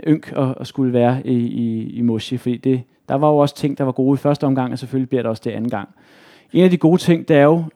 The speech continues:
Ea gør ham selskab, skal lige siges. Øh, efter et halvt år i Afrika, der kommer Ea ned og er færdig med sin efterskole. Og, øhm, øh, en af de, en af de mennesker, som,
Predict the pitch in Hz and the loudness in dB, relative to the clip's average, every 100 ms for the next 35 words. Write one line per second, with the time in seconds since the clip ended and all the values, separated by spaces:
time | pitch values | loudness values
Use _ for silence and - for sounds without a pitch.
0 | _ 139 139 156 139 120 117 160 185 208 | _ 2 4 4 2 0 0 -2 -2 -4
1 | - 180 175 - 180 170 - 151 143 135 | -6 -6 -6 -4 -4 -4 -2 2 4 4
2 | 131 131 - - 139 143 151 123 156 156 | 0 -4 -10 -8 -6 -2 -2 0 -2 -2
3 | 151 - 135 127 147 143 139 - 143 135 | -2 -2 -2 -2 -4 -4 -4 -4 -2 0
4 | 131 139 131 117 127 - 120 135 123 123 | 2 2 2 0 -2 -2 -2 -2 -4 -6
5 | 120 139 135 - 127 _ _ _ _ _ | -8 -12 -12 -14 -14 _ _ _ _ _
6 | _ - 127 123 120 113 110 107 - _ | _ -4 0 4 4 4 0 -4 -12 _
7 | _ _ _ _ _ _ _ _ - 113 | _ _ _ _ _ _ _ _ -8 -4
8 | 117 - 180 190 165 - - 165 180 180 | -4 -2 -2 0 -2 -6 -4 -2 0 2
9 | 170 151 160 196 170 160 147 | 6 6 6 2 4 4 2